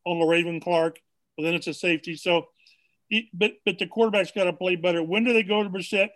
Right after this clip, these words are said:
Would they go to Brissett? I, I think it's gonna take a really,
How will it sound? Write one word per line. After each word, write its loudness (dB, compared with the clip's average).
Would -6
they -2
go -6
to -8
Brissett? -2
I, -2
I 2
think -4
it's -4
gonna -4
take -2
a 0
really, 2